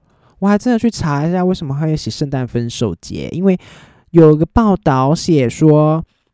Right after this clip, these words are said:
圣诞节呢仅次于情人节呢，圣诞节前两个星期也是属于分手的高峰期，<laughs> 笑死。一开始有没有人想说圣诞节是一个温暖的一个，啊，这么温暖的浪漫的节日，结果圣诞节前两个星期大家就是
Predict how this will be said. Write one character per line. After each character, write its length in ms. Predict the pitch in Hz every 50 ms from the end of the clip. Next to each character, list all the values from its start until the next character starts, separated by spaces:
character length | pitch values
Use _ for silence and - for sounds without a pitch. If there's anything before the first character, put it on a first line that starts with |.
| _ _ _ _ _ -
圣 320 | - - - 233 208 196
诞 280 | 190 220 220 196 185 180
节 300 | - - 143 135 131 135
呢 240 | 135 143 139 139 135
仅 180 | - 135 127
次 240 | 123 - - - 175
于 260 | 156 131 123 123 - - -
情 260 | - - - 151 156
人 180 | 160 156 143 147
节 200 | 143 - 135 127
呢， 120 | 123 127
圣 160 | 139 - 196 202
诞 140 | 220 208
节 240 | 180 - 135 127 127 -
前 240 | - - - 156 160
两 160 | 190 190 160
个 100 | 131 127
星 160 | - - 170 175
期 160 | - 135 127
也 80 | 117
是 100 | 117 -
属 160 | 147 - - 113
于 140 | 104 104
分 340 | 110 110 - - 160 147 143
手 240 | 151 - - 117 104
的 120 | - 90 - _
高 240 | - 107 101 104 110
峰 360 | 110 - - 107 101 104 113
期， 320 | - - - - - -
<laughs> 0 |
笑 400 | 107 - - - - 156 - 147 135
死。 280 | - - - - - 110 - - - - - - - - -
一 20 |
开 160 | - - 285 269
始 140 | 233 214
有 80 | 185 170
没 60 | 175
有 60 | 190
人 80 | 190 196
想 160 | - 175 151
说 120 | 143 160 170
圣 160 | - 190 185
诞 100 | 185 180
节 160 | 170 151 131
是 160 | 131 - 156
一 40 | 151
个 100 | 143 131
温 260 | 127 131 139 139 147
暖 180 | 151 135 120 113
的 140 | 113 113 -
一 60 | -
个， 80 | 123 127
啊， 200 | - 131 120 113 -
这 80 | 127 127
么 80 | 120 -
温 320 | 120 139 156 156 170 165
暖 180 | 156 135 120 117
的 320 | 117 113 110 110 107 107
浪 180 | 120 156 170 156
漫 360 | 143 151 151 143 135 131 127
的 120 | 123 113
节 220 | - - 117 107 113
日， 140 | 143 143
结 120 | 123 - 147
果 180 | 156 135 120 - - - _ _ -
圣 260 | - - - 247 226
诞 220 | 220 226 214 190 180
节 160 | - 147 143
前 240 | - - - 165 175
两 100 | 185 160
个 60 | 151
星 120 | - 170 175
期 160 | - 135 135
大 120 | - 160
家 120 | 151 156 160
就 80 | 156
是 220 | 156 - 156 139